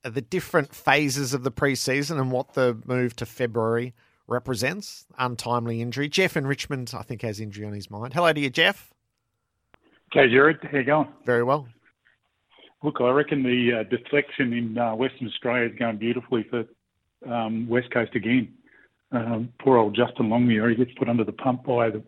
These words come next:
Speaker 2: press over there and Adam Simpson getting away again. Again, West Coast, that little club that I've barracked for, for since inception, just doing things without people noticing. Liam Ryan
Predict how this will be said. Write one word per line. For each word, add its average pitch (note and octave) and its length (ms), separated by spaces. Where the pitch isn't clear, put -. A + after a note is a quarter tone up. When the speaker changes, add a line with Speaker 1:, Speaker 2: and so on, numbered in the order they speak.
Speaker 2:
press B2 240
over A2 180
there B2+ 280
and A2 120
Adam A#2 300
Simpson B2 320
getting A2+ 220
away A#2 260
again. B2 360
Again, D3 300
West D3 260
Coast, C#3 320
that C#3 140
little D#3+ 240
club C#3+ 320
that C3+ 140
I've A#2+ 160
barracked C3+ 320
for, C3 220
for A#2 240
since B2 220
inception, B2+ 680
just B2 180
doing C#3+ 260
things C3 340
without B2+ 300
people A#2+ 180
noticing. B2 400
Liam C3 340
Ryan B2+ 480